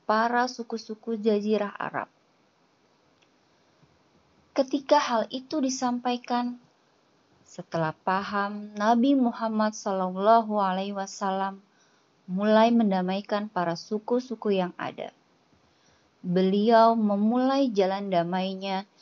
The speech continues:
dengan menggelar sorban dan meletakkan batu Hajar Aswad di atasnya.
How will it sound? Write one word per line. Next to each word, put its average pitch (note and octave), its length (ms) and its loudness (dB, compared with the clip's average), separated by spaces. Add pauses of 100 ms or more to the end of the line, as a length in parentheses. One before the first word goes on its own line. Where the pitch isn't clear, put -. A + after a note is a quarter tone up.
(360)
dengan G#3 480 2
menggelar F3 560 2
sorban F#3 640 -2 (800)
dan F3 400 2
meletakkan F#3+ 720 -4
batu G3 400 -2
Hajar B3 480 -2
Aswad A3+ 560 -2
di - 80 -6
atasnya. E3 720 -10